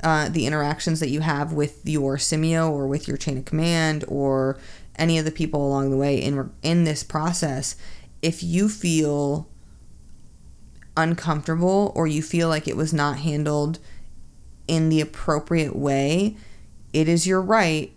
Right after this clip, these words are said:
to go to the command climate specialist. You can go directly to the person above your simio and, and talk to them about it and your, about your case and about what to do next. And they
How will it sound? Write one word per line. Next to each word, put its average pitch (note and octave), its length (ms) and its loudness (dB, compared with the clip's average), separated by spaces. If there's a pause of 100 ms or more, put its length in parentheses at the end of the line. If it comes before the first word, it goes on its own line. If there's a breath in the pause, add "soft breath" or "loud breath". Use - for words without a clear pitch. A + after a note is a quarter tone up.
(100)
to F3+ 100 2
go D3+ 340 0
to D3+ 320 0
the D#3 80 -2
command C#3+ 360 -2
climate C#3+ 280 -2
specialist. - 720 -4 (320 loud breath)
You F3 300 2
can E3 600 -2 (600)
go D#3 160 4
directly D#3+ 400 0
to G#3+ 140 -4
the G#3 80 0
person F3+ 360 4
above D#3+ 340 0
your E3+ 120 2
simio D3+ 720 0 (440 loud breath)
and, D3+ 420 0 (120)
and D#3 160 -2
talk D#3 320 -2
to E3 100 0
them D3 560 -2 (180)
about D3 440 -2
it C#3+ 240 -2
and D3 160 0
your, C3 160 -2
about D3+ 240 -2
your - 80 -6
case D#3+ 400 -2
and D3 100 -4
about C#3+ 220 -2
what C#3+ 160 -4
to - 80 -4
do C3+ 160 -2
next. - 420 -6 (920 loud breath)
And D3 340 -2 (720 loud breath)
they D#3 480 4